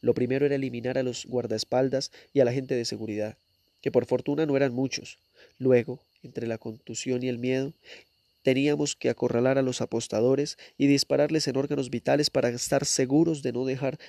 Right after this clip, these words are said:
sobrevivientes. Como lo supuse, la mayoría de los jugadores se amedrentó y no fue capaz de actuar según lo previsto.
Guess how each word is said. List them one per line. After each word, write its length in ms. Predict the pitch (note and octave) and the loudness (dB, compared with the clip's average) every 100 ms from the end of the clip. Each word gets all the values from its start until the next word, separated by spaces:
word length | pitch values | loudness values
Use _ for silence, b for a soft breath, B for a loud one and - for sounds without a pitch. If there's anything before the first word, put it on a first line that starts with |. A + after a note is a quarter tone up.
| B | B
sobrevivientes. 960 | - B2 A2 G#2+ G#2 F#2 - - - - _ _ _ _ _ _ | -6 -2 -2 -2 -4 -6 -6 -6 -6 -10 _ _ _ _ _ _
Como 180 | - A#2 | -2 2
lo 120 | A#2 | 2
supuse, 440 | A#2 C#3+ E3 C#3 D#3 | 2 2 2 2 2
la 100 | D3 | 0
mayoría 460 | B2 A2+ A#2 C3 | 0 -2 0 2
de 100 | B2 | 2
los 140 | A#2 A2+ | 2 -4
jugadores 640 | B2+ A2+ A2 C#3 D#3 - b b b b b _ | -6 -2 0 0 -4 -10 b b b b b _
se 160 | - | -6
amedrentó 640 | B2+ A#2+ A2+ A2 G#2+ D3 D3+ | -2 -2 -2 -4 -2 0 2
y 60 | |
no 120 | B2+ B2+ | 0 -4
fue 120 | B2+ | -4
capaz 280 | C3 C3 B2+ | -2 -2 -2
de 100 | B2 | -2
actuar 340 | A#2+ - C#3+ | -4 -2 -2
según 280 | D3 A#2+ B2 | -4 -6 -6
lo 100 | A#2+ | -6
previsto. 460 | A#2+ G#2 F2+ - | -6 -6 -8 -12